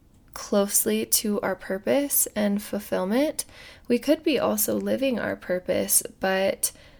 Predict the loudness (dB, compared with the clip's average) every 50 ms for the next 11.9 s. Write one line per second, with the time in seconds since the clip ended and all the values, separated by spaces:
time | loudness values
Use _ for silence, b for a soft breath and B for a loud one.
0 | b b b 0 2 4 4 4 2 2 0 0 0 2 0 0 2 2 2 2
1 | 0 2 2 2 4 4 4 2 2 0 2 4 4 4 4 4 2 2 0 0
2 | 0 0 -2 -2 -2 -4 -4 -4 -4 -4 -2 -2 -2 0 0 0 0 -2 -4 -4
3 | -2 -2 0 0 0 0 0 -4 -4 -4 -2 -2 0 0 0 -2 -2 -4 -8 -10
4 | -6 -4 -4 -2 -2 -4 -6 -8 -10 -8 -6 -4 -2 0 0 2 2 2 2 2
5 | 2 2 0 0 0 0 0 0 -2 0 0 0 0 0 B B B B B B
6 | B -6 -2 2 2 4 4 4 2 4 4 2 4 2 2 2 0 0 0 2
7 | 2 2 4 4 4 2 2 0 -4 B B B B B B B B B B -10
8 | -2 0 0 2 2 2 2 4 4 4 4 4 2 0 -2 -4 -4 -4 -2 -2
9 | -2 0 2 2 2 2 2 0 0 0 -2 -2 -2 -4 -4 -4 -4 -6 -8 -6
10 | -4 0 4 4 6 6 4 2 0 0 -2 -2 -2 -2 -4 -6 -14 -20 -20 -20
11 | -20 -20 -14 -4 0 0 2 2 2 2 2 2 2 2 0 -2 -4